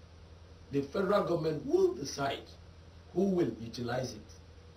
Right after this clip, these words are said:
And of course, you know, people are quick to say, "Oh, okay, the Fulani herdsman." It's always quick. I mean, when issues of, uh, water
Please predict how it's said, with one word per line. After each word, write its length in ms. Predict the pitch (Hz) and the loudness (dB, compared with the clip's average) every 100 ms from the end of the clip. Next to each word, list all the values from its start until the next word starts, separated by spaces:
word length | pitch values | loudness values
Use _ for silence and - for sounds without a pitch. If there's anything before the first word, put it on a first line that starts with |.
| - - - | -20 -20 -6
And 200 | - 165 | -2 0
of 140 | - - | 0 4
course, 240 | 233 170 | 4 4
you 120 | 135 | 0
know, 340 | 131 175 160 - - | 0 2 2 0 -4
people 240 | 180 202 | 2 4
are 100 | 170 | 4
quick 220 | - 156 | 0 -6
to 100 | 127 | -6
say, 140 | - 139 | 0 2
"Oh, 260 | 151 151 - - - | 2 0 -4 -16 -6
okay, 240 | 151 151 139 | -2 0 0
the 100 | 127 | 0
Fulani 340 | 170 147 135 | 0 0 0
herdsman." 460 | 131 120 127 120 190 - - - | -2 -4 -4 -6 -8 -12 -18 -10
It's 220 | 127 - | -8 -4
always 320 | 175 180 180 | 2 6 6
quick. 300 | - - 160 - | 4 -2 -4 -2
I 100 | 139 | -2
mean, 160 | 147 165 | 0 2
when 160 | 151 | 2
issues 320 | 175 156 160 151 | 2 -2 0 0
of, 160 | 135 | 0
uh, 80 | 120 | 0
water 560 | 110 143 143 143 131 | 2 0 0 0 -2